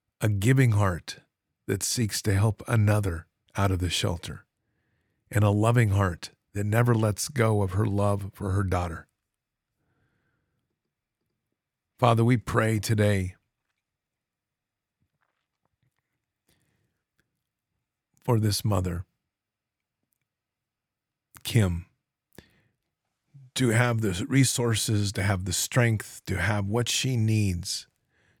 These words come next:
to keep herself stable with her daughter, and to continue a ministry that s-, has a heart to help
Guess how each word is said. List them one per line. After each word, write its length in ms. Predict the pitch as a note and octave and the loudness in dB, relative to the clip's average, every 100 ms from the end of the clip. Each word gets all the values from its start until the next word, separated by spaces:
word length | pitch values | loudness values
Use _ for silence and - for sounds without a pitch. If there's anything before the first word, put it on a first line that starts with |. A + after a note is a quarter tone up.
| - | -8
to 100 | G2 | -6
keep 280 | - A2+ | -2 -2
herself 420 | A#2+ G2+ - G#2+ F2 | -2 -4 -4 -4 -4
stable 640 | - - A2+ A2+ A#2 A2 - | -6 -4 -2 -2 -4 -6 -10
with 120 | - | -8
her 200 | G#2 G2+ G#2 C3+ | -6 -6 -6 -6
daughter, 420 | G2 G2 F#2+ F#2+ _ _ _ _ _ _ _ _ _ _ _ - | -4 -4 -6 -10 _ _ _ _ _ _ _ _ _ _ _ -4
and 140 | F#2+ | -2
to 80 | G2+ | -2
continue 580 | - G#2 - A#2 G#2 F#2+ | -4 -4 -2 0 0 0
a 60 | |
ministry 580 | G2 G#2+ A2+ G2+ - G#2 | 0 2 2 0 -2 -2
that 180 | F#2+ F2+ | -2 -4
s-, 120 | - | -6
has 320 | - G#2 G2+ | -6 -6 -4
a 80 | G2 | -4
heart 440 | F2 C3+ A#2 - - | -2 0 0 -2 -12
to 100 | - | -10
help 320 | F2+ A#2+ G#2+ | -4 -4 -4